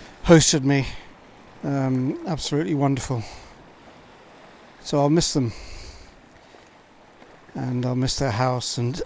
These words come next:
<coughs> and the comfort, I think. But I think I was getting too comfortable. I noticed that last night,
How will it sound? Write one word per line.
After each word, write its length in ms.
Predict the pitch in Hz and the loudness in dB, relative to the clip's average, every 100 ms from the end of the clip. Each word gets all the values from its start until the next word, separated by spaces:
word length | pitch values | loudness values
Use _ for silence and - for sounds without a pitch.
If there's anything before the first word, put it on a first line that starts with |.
| - - | -4 0
<coughs> 120 | 185 - - - - - - - - - | 0 -2 -16 -20 -20 -20 -20 -20 -20 -4
and 120 | 143 | -2
the 40 | 139 | 4
comfort, 520 | 175 175 - - - - - | 4 6 6 6 6 4 0
I 120 | 165 | -2
think. 340 | 170 214 - - - - - - - - - - - - - - - - - | 2 2 0 -8 -10 -16 -20 -20 -20 -20 -20 -20 -20 -20 -20 -20 -20 -20 0
But 100 | 170 | 2
I 80 | 165 | 6
think 180 | 202 180 | 6 6
I 40 | |
was 100 | 170 | 6
getting 260 | 185 160 131 | 6 6 6
too 220 | - 165 | 6 8
comfortable. 600 | 156 147 - 143 160 - - - - - - - | 6 4 6 8 8 6 -8 -20 -20 -20 -14 -2
I 80 | 160 | 4
noticed 380 | 170 170 - | 6 6 4
that 160 | 156 220 | 2 2
last 260 | 160 147 - | 2 2 4
night, 340 | 151 147 - | 4 4 2